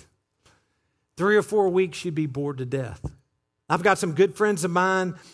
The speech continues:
that have retired, retired recently, and they've had to be very intentional about doing something in retirement. Whether it's volunteering for their church, or helping to work on cars, or fixing up their own house and doing all those projects they had put off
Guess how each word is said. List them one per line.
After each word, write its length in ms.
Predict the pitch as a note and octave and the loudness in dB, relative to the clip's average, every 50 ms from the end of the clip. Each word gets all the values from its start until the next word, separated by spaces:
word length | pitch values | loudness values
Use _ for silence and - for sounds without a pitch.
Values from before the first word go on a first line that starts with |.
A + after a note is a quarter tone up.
| - - - - | -20 -20 -16 -10
that 440 | D3 C3 E3+ E3 E3 E3 E3 - - _ - - _ | -4 0 0 0 0 0 -2 -6 -12 _ -20 -20 _
have 480 | - F3 E3 D3+ D3 C#3+ B2+ A2 - - _ _ _ _ _ _ _ _ _ _ _ _ - _ _ | -2 0 0 0 0 -2 -4 -6 -12 -20 _ _ _ _ _ _ _ _ _ _ _ _ -20 _ _
retired, 840 | - C#3+ C#3 - - E3 F#3 F#3 F#3+ F#3 F#3 F#3 F#3 F3+ D#3+ C#3 - - - - - | -6 -6 -4 -2 0 2 2 4 4 4 2 2 2 0 -2 -6 -12 -16 -20 -18 -10
retired 460 | - C#3 B2+ - E3 E3+ D#3+ D3+ C#3+ C3+ | -8 -8 -4 -2 0 0 0 0 0 0
recently, 760 | D3+ F#3 G#3 G3 - - G3+ F#3+ D#3+ E3+ F#3 G3 G3 E3+ - - - - | 0 0 0 0 -2 -4 -6 -4 -2 0 0 0 0 -4 -6 -12 -8 -4
and 140 | - F#3+ G#3 | 0 2 4
they've 140 | G#3+ G#3+ G3+ | 4 4 2
had 180 | A3 A3+ A3 | 0 0 0
to 60 | G#3 | 0
be 160 | F#3+ F#3 F3 D#3+ | -2 -2 -4 -2
very 320 | C3 E3 E3 F#3 G3 G#3+ | 0 0 2 2 2 0
intentional 560 | G#3 - - G#3+ A3 G#3+ - - E3+ D#3+ C#3+ | -2 -2 -4 -4 -4 -4 -4 -6 -4 -4 -4
about 260 | C#3+ C3 D3 C#3+ C#3+ | -2 -2 -4 -4 -4
doing 240 | C3 D#3 D#3+ D#3 D3 | -4 -4 -4 -2 -4
something 380 | - - D#3+ D3 C3 - C3+ B2+ | -4 -4 -4 -6 -6 -4 -4 -4
in 120 | B2 B2 | -4 -4
retirement. 500 | A#2 G2+ - B2+ A#2 A2 G2+ F2+ E2 E2 _ _ _ _ _ _ _ _ _ _ _ _ | -6 -6 -6 -6 -6 -6 -8 -10 -12 -18 _ _ _ _ _ _ _ _ _ _ _ _
Whether 200 | D#3+ E3 D#3+ D#3 | 0 0 0 0
it's 100 | C#3 A2+ | -2 0
volunteering 680 | B2 D#3 D#3+ E3+ F3+ F3+ - - F3+ F3+ F#3 F#3 E3+ | 0 2 2 2 2 0 -2 0 0 0 0 0 -2
for 140 | - F#3 F3 | -2 -2 -2
their 120 | D#3+ D#3+ | -2 -4
church, 680 | D3+ - - - F#3+ F#3+ F#3+ F#3+ F#3 F#3 - - - - - - - - - | -4 -6 -4 0 0 2 2 2 0 -2 -4 -8 -12 -14 -18 -20 -20 -8 -6
or 80 | D3 C#3 | -4 -4
helping 380 | A2 A#2+ F#3 G3 - F#3 F3 | -2 0 -2 0 0 -2 -2
to 80 | D#3 D#3 | -2 0
work 300 | D3 F3 F#3+ G3 F#3 - | 0 0 0 0 0 0
on 220 | F#3 F#3 F#3 F3 | 0 0 0 -2
cars, 480 | - - - F3 F3+ F3+ F#3 F#3+ E3 C#3+ | -4 -4 -4 -2 0 0 0 0 0 -2
or 80 | D3 | -4
fixing 420 | B2 - - G#3+ G#3+ G#3+ - - G3 | -6 -2 -2 -2 -2 -2 -4 -2 -2
up 140 | F#3+ F#3 F3+ | -2 -2 -2
their 200 | - D#3+ D3+ D#3+ | -2 -2 0 0
own 200 | F3 F#3 F#3 E3 | 0 0 -2 -2
house 400 | C#3 F3+ F3+ F3 F3+ E3+ - - | -2 -2 0 0 0 -2 -2 -4
and 100 | D3+ C#3+ | -4 -2
doing 200 | E3 F3+ F3+ E3 | 0 0 0 0
all 160 | E3+ F3+ F3+ | 0 0 0
those 180 | F#3 F3 D3+ | 0 -2 -2
projects 600 | - - - E3+ F3 F3+ D#3+ D3 F#3 F3 E3+ - | -4 -6 -4 -2 0 -2 0 -2 -4 -4 -4 -4
they 100 | - F3 | -4 -4
had 120 | E3 D#3 D#3 | -4 -4 -6
put 160 | - - F3+ | -6 -4 -4
off 360 | E3+ E3 E3+ E3+ D#3 - - | -2 -2 -2 -4 -6 -10 -16